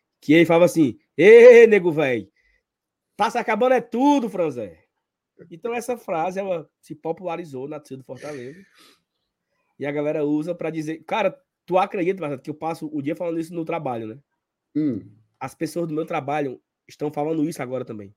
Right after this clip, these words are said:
Speaker 1: Tipo,
Speaker 2: É não, mano.
Speaker 1: tem uma, tem uma, tem uma, uma menina lá que ela fica com raiva,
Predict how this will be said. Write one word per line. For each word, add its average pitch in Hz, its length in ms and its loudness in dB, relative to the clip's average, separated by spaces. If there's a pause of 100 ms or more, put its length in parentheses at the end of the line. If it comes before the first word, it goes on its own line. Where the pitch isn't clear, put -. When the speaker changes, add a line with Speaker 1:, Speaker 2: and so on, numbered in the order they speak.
Speaker 1:
Tipo, 113 280 -10 (1040)
Speaker 2:
É 196 120 4
não, 110 240 -6
mano. 107 240 -10 (520)
Speaker 1:
tem 175 140 2
uma, 196 300 4
tem 196 260 -2
uma, 196 180 0
tem 190 160 -4
uma, 185 300 0
uma 185 140 -2
menina 175 260 -4
lá 160 300 -6
que - 160 -10
ela 156 120 -4
fica 160 140 -14
com 143 140 -10
raiva, 135 440 -6